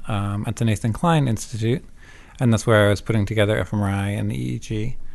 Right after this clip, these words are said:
And then, um, the job, a job came available here, working with John DeLuca. Um, they needed someone to sort of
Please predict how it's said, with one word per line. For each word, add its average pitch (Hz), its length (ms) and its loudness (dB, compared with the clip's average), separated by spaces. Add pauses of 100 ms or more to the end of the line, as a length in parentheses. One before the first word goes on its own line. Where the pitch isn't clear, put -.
(500)
And 120 240 6
then, 117 680 6
um, 104 640 0 (160)
the 123 80 2
job, 110 420 2 (280)
a 160 80 -2
job 113 420 4
came 117 220 4
available 110 640 2
here, 139 720 2
working 117 240 0
with 101 120 -2
John 107 200 2
DeLuca. 117 520 4 (560)
Um, 101 540 0
they 110 120 0
needed 107 260 2
someone 104 400 2
to 104 180 -2
sort 104 240 0
of 98 340 -4